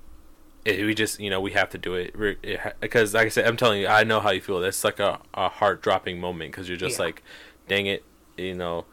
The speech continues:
Speaker 1: what if it gets bricked and then I have to," 'cause I don't mind sending it back, but it's just to the point where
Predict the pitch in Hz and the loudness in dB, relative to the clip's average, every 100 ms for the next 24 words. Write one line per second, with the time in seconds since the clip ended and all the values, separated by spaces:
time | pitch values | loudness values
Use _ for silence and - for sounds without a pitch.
0 | _ - 101 107 - 104 - - 95 - | _ -6 4 4 6 0 0 -4 -4 -2
1 | 98 90 90 90 87 90 - - - - | 0 0 -2 -6 -6 -8 -8 -12 -12 -12
2 | - 175 - 156 160 160 156 - 135 101 | 4 6 6 6 4 4 2 2 0 -2
3 | - 101 113 - 101 107 107 113 95 - | 2 4 4 2 -2 0 -4 -2 -4 0
4 | 104 92 92 90 85 | -2 0 0 0 0